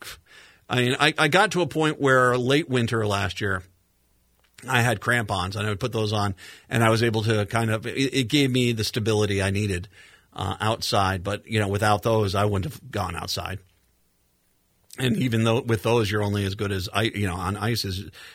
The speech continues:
as you can be. I remember each individual hurdle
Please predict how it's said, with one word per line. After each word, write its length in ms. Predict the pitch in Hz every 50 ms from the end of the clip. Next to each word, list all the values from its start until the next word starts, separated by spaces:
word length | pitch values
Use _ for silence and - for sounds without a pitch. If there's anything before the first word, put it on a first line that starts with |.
| - -
as 160 | - 107 98
you 80 | 104 95
can 240 | - 113 113 120 110
be. 260 | 95 95 104 120 117 _ _ _ _ _ _ _ _ _ _ _ _ _ _ _ _ _ _ _ _ _ _ _ _ _ _ _ - - - - - - _ _ _ -
I 100 | 123 117
remember 800 | 123 127 127 127 139 139 143 143 139 131 127 123 123 117 107 - _ _ _ _ -
each 260 | 131 127 127 - -
individual 920 | - 131 123 120 117 110 110 120 117 104 113 107 107 104 101 98 101 98 - _ _ _ _ _ _ _ _ _ _ _ _ _ _ _ _ _
hurdle 520 | _ - - - 120 113 98 78 - -